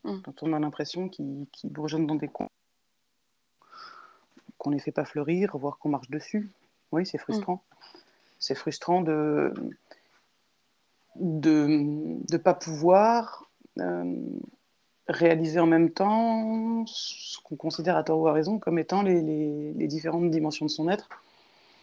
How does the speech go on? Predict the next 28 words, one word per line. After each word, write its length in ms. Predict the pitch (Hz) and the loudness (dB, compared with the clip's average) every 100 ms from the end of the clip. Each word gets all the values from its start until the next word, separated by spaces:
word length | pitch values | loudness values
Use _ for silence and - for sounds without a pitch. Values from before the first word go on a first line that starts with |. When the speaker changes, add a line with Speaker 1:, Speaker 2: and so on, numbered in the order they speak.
| - - - _ - - | -20 -20 -20 _ -14 0
Speaker 2:
Alors 140 | 156 | 2
effectivement, 320 | 151 - 269 | 2 2 4
il 40 | 294 | 6
y 20 | |
a 40 | |
de 40 | 190 | 6
la 80 | |
frustration. 500 | 180 185 - 196 277 269 _ _ - | 4 0 -2 -2 -2 -6 _ _ -8
Tu, 80 | - | -2
on 80 | - | 2
peut 80 | 196 | 6
Speaker 1:
Mm. 40 | |
Speaker 2:
pas 100 | 226 | 6
tout 120 | 240 202 | 4 6
réaliser 460 | 190 180 175 165 | 8 6 4 2
en 40 | 170 | 0
même 180 | 180 175 | 0 -4
temps. 100 | 160 - - | -10 -14 -8
Speaker 1:
Ouais, 260 | 196 185 170 - | -4 -4 -6 -6
ouais. 180 | 190 - | -4 0
Speaker 2:
Euh, 120 | 151 | 0
je, 140 | 156 156 - 107 | 0 -2 0 0
c'est 180 | - | 0
compliqué 460 | 185 226 202 196 233 | 2 4 4 2 4
d'avoir 320 | 214 170 180 | 4 6 4
à 60 | 175 | 4
la 100 | 170 | 2
fois, 460 | - 185 190 151 | 0 0 2 2